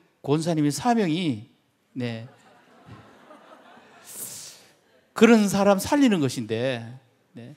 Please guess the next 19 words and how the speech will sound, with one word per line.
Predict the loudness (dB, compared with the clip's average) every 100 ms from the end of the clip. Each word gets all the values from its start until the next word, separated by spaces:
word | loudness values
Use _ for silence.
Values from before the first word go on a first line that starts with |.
| _ _ _
한번 | -6 -2 -2
끝까지 | -4 -2 0 0
해보자 | -2 0 0 0
그랬어요. | 0 -4 -8 -10 -12 -20 _ -18
음, | -16 -16 -18 _ _ _ _ _
하나님이 | -6 -2 -2 -2
하셔요. | -6 -4 -6 -6 -10 -16 _ _ _ _
하나님 | -8 -6 -6
하십니다. | -6 -6 -8 -10 _ _ _ _ _ _ -20
왜 | 0 6 8
그런 | 8 6
사람을, | 4 2 2 0 -2 -6 _ _ _ _ _ _ _
자, | 0 0 0 -12 _
왜 | 4 12 12
고질적인 | 10 4 4 4 0 0
사람을 | 0 0 -2
하나님이 | -2 -2 0 -2
내게 | 0 0 0
붙이시는가? | -2 -6 -10 -8 -10 -8 -10 -12